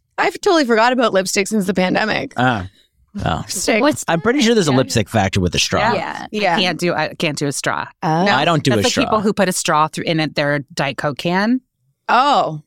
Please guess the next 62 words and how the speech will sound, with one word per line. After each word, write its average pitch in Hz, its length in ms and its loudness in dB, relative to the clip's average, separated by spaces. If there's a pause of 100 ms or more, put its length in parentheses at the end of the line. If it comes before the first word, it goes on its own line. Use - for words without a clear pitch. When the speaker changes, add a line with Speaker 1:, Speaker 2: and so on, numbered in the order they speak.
(160)
Speaker 4:
I 139 80 0
can't. - 320 0
Speaker 1:
No. 175 200 -6 (160)
I 202 40 0
mean, 220 120 2
I 220 100 0
don't, 240 160 -4
don't 202 200 0
drink 190 240 -4
Coke 185 200 -2
out - 80 -4
of - 80 -18
a - 60 -2
can. - 280 -6
I - 120 -2
only 185 160 -2
drink - 240 -2 (240)
McDonald's - 680 -4 (300)
Diet - 240 -6
Coke. - 180 -8 (160)
That's - 180 -8
my 262 80 -4
favorite. 320 340 -12 (540)
Speaker 4:
That's 160 220 -6
the 156 80 -8
Speaker 1:
Best. - 200 -4
Speaker 4:
best. - 300 -8
Speaker 1:
It's - 180 -6
the 202 80 -4
best - 260 -4
Diet - 180 -4
Coke. 180 160 -2
Speaker 4:
It - 200 -6
is. - 260 -12 (160)
Speaker 1:
You 190 80 2
wanna 175 100 2
Speaker 4:
It's 160 60 -2
Speaker 1:
know 156 60 -4
why? 190 240 2 (680)
Because 185 220 0
McDonald's, 190 720 -2 (300)
the 185 80 0
reason 202 300 0
Mc-, 220 140 -2
this - 140 -10
is 214 140 -2
a 160 260 -2
so, 185 200 0
total 180 280 0
sidebar, 175 760 -2
but 202 100 -2
a 190 40 -2
fun 202 220 -2
fact 180 280 -2
is 170 180 -4
the 170 120 0
reason 226 280 4
<laughs> - 20 2
McDonald's 170 420 0
has 156 200 0
the 160 100 -4
best 165 480 -4